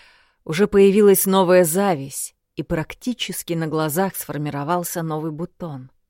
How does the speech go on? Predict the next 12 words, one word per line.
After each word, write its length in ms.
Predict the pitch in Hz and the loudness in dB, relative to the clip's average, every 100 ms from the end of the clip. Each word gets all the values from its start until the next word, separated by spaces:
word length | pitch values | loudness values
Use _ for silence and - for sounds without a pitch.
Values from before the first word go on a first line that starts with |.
| _ _ _ _ _ _ _ _ _ | _ _ _ _ _ _ _ _ _
Я 300 | 165 156 170 | -6 0 0
зажмурилась, 720 | 170 190 220 233 165 139 139 - _ _ | 0 0 0 0 -2 -6 -8 -10 _ _
будто 340 | 202 202 - 180 | -2 0 0 -6
все 220 | - 185 | -2 0
это 180 | 180 185 | 0 2
мне 160 | 185 | 0
почудилось. 800 | 185 208 - 202 147 143 135 - - _ _ _ _ _ _ _ _ | 0 -4 -4 -4 -4 -6 -6 -10 -12 _ _ _ _ _ _ _ _
Быстро 440 | 185 180 - 160 165 | -6 -6 -6 -6 -4
растущие 540 | 165 - 175 - 170 | -6 -6 -6 -4 -6
цветы, 580 | - 156 151 - 139 139 _ - | -6 -8 -8 -8 -12 -14 _ -4
приветливость 760 | 180 175 190 185 156 165 160 | 0 2 0 -2 -2 -4 -4
девушек, 560 | 147 151 165 143 - | -6 -2 -2 -4 -10